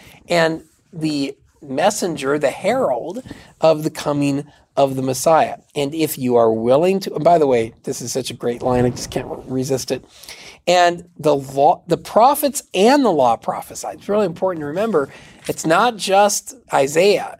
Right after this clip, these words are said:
Daniel, it's not just Jeremiah that prophesied. The Torah itself prophesies. So what happens, for example, to Moses is seen as a type of what's going to happen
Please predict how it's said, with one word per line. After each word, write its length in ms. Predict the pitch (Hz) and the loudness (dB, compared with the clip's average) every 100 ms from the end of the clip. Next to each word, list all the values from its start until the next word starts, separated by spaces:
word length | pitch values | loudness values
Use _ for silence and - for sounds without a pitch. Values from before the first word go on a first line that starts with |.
| - | -14
Daniel, 640 | 131 139 175 175 117 104 - | -6 -4 -2 -2 -6 -12 -18
it's 120 | - - | -12 -10
not 120 | 165 | -8
just 220 | 185 175 | -10 -6
Jeremiah 520 | 170 143 143 202 190 | -2 -2 -2 0 0
that 160 | 139 117 | 0 -6
prophesied. 500 | 127 120 - - - _ _ | -6 -8 -10 -20 -20 _ _
The 80 | 170 | -8
Torah 600 | 170 - 277 320 185 110 - | -8 2 6 6 4 0 -8
itself 540 | - - - 220 - | -8 -4 0 0 0
prophesies. 880 | - 208 226 - - - - - - - - - | 0 0 0 -2 -10 -12 -14 -20 -20 -20 -20 -20
So 180 | - 175 | -2 0
what 220 | 156 180 | 4 2
happens, 480 | 175 175 175 180 170 | 4 2 0 -8 -12
for 180 | - 151 | -8 -6
example, 360 | 160 147 143 143 | -6 -8 -8 -12
to 100 | 117 | -8
Moses 680 | 113 156 214 294 339 - - _ _ _ | -4 -2 -2 -6 -8 -12 -16 _ _ _
is 280 | - 147 147 | -4 -2 -4
seen 340 | - 175 170 170 | -4 -4 -4 -4
as 220 | 143 143 | -2 -2
a 120 | 135 | -6
type 580 | - - 262 277 143 - - | -10 -4 0 0 0 -10 -6
of 180 | 143 143 | -6 -4
what's 260 | 151 151 - | -8 -8 -10
going 240 | 143 135 | -12 -12
to 60 | 127 | -12
happen 420 | 135 - 123 | -12 -12 -14